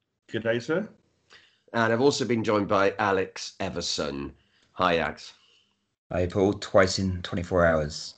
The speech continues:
Speaker 2: Ah, it's good times, isn't it? It's good
Speaker 3: Privilege.
Speaker 2: times. <laughs> So, uh, moving on to the game, uh, from yesterday. It's one that both of us are gonna completely forget, isn't it?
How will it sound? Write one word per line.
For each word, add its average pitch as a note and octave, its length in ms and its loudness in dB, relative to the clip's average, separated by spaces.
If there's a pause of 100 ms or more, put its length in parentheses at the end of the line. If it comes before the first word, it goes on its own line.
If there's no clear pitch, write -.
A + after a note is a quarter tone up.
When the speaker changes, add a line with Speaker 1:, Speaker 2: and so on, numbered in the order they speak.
(140)
Speaker 2:
Ah, - 260 -10 (160)
it's G#2+ 160 -2
good G3+ 220 4
times, G#2 400 4
isn't D#3+ 220 0
it? C#2 160 -4
It's - 100 -20
good B2 140 0
Speaker 3:
Privilege. F#2+ 240 2
Speaker 2:
times. C#2 420 -10 (720)
<laughs> - 0 - (600)
So, B2 400 6 (540)
uh, D#3 140 2
moving G3 320 6
on E3 140 2
to - 120 -12
the C3 80 -8
game, B2+ 500 -2
uh, G#2 280 -2
from G#2+ 400 -4
yesterday. D#2+ 720 -6 (440)
It's A#2 240 -2
one B2+ 240 4
that G#2 160 -2
both G2+ 300 -2
of D#2+ 80 -10
us D#2+ 180 -10
are F2 60 -10
gonna D#2+ 240 -6
completely F2 680 -4
forget, D#2 400 -10
isn't C2+ 220 -12
it? A#1 180 -10